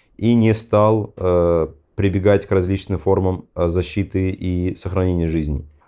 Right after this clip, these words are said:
"Валя амиля адуваху биттакья аль-мубаха лаху рахимахуллаху та'аля".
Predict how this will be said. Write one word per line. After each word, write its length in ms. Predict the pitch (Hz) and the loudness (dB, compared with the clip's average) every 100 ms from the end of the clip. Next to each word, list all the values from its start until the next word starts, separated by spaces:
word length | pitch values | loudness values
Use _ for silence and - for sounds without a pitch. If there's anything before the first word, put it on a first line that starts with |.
| _ | _
"Валя 380 | - 101 135 135 | 2 6 6 4
амиля 380 | 139 135 120 107 | 4 4 4 4
адуваху 640 | 104 123 135 127 120 139 | 4 2 2 2 2 0
биттакья 760 | 117 104 - 120 120 113 117 123 | 0 -2 0 0 0 2 4 4
аль-мубаха 760 | 107 104 98 98 101 113 117 110 | 2 2 2 2 4 2 2 0
лаху 400 | 104 101 113 101 | 2 2 2 2
рахимахуллаху 760 | 98 98 101 90 87 85 85 82 | 0 0 -2 -2 0 0 0 -2
та'аля". 600 | - 87 78 76 69 | -2 0 0 0 -2